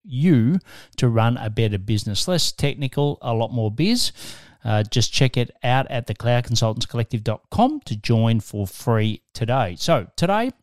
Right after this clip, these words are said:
I wanna let you know about an exciting brand change for this podcast.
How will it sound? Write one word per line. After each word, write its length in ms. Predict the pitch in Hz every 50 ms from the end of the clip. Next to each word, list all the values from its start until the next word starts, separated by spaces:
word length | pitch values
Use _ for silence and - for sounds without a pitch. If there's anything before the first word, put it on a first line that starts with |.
| _ -
I 60 | 143
wanna 160 | 147 151 151
let 240 | 156 160 151 - -
you 60 | 147 143
know 340 | 131 123 117 117 113 120 - -
about 260 | 120 110 113 113 113
an 140 | 113 110 110
exciting 580 | 110 - - - - 131 127 131 139 147 139
brand 420 | 120 - 117 107 107 113 113 110 -
change 400 | - 110 101 98 98 101 92 - - - - - - _
for 280 | - - 120 113 107 98
this 260 | 107 98 87 - - - _ _ _ _ _ -
podcast. 760 | 170 175 175 - - - 131 101 92 87 - - - -